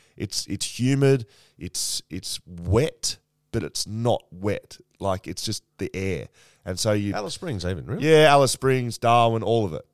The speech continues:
Speaker 1: all of it. Um, Northern Territory for mine is just slippery. And so
Speaker 2: This is a day game, of course, uh, one twenty, so
Speaker 1: Yeah,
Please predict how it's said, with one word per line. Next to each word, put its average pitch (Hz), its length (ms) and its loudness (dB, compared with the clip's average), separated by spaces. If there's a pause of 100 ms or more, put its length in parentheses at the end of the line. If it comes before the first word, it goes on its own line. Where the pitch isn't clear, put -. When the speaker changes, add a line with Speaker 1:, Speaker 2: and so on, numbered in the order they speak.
Speaker 1:
all 101 220 0
of 62 80 -6
it. - 100 -12 (200)
Um, 92 360 -6
Northern 123 360 0
Territory 101 460 0
for 92 120 -10
mine 92 500 0
is 90 200 -4
just - 220 -2
slippery. - 480 -6 (520)
And 92 180 -4
so 98 500 4 (420)
Speaker 2:
This 135 100 -8
is - 60 -4
a 113 40 -4
day 107 220 2
game, 82 160 -8
of 78 100 -10
course, - 320 -4
uh, 95 220 2
one 98 320 -6
twenty, 113 380 -6
so 113 100 2
Speaker 1:
Yeah, 101 120 0